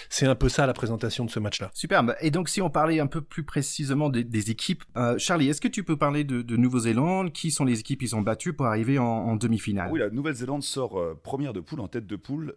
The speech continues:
Speaker 3: où il y avait les Tonga et l'Italie dedans, mais surtout l'Angleterre, dont elle a, dont elle a su se tirer.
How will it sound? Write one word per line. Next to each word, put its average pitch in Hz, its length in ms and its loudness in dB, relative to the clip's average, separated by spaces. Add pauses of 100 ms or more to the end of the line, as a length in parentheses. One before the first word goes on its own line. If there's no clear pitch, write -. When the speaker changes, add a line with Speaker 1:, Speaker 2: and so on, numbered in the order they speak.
(120)
Speaker 3:
où 120 180 -2
il 92 240 -6
y 95 80 0
avait 110 300 -2
les 82 180 -2
Tonga 123 580 -2
et 120 80 -2
l'Italie 113 360 -8
dedans, 107 240 -4
mais 98 100 0
surtout - 540 -8
l'Angleterre, 104 640 -4 (880)
dont 98 260 -8
elle 90 80 -6
a, 85 200 -8
dont 90 140 -12
elle 87 60 -8
a 82 60 -8
su - 120 -12
se - 140 -10
tirer. 110 440 -6